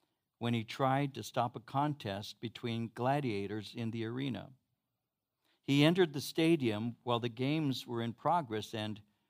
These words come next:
going down into the arena, attempted to separate the combatants, crying out, "In the name of Christ, stop." The spectators were infuriated, and they stoned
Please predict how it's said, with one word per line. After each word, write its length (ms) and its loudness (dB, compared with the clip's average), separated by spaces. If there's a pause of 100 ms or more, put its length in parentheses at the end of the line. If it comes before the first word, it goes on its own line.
(380)
going 300 2
down 320 6
into 260 0
the 120 2
arena, 460 2
attempted 540 -2
to 80 -2
separate 720 -2
the 80 -8
combatants, 840 -2 (520)
crying 460 2
out, 260 4
"In 260 -2 (160)
the 80 0
name 300 4
of 140 -2
Christ, 500 4
stop." 520 2 (1040)
The 80 0
spectators 760 2
were 200 4
infuriated, 920 0 (600)
and 120 -2
they 120 2
stoned 600 0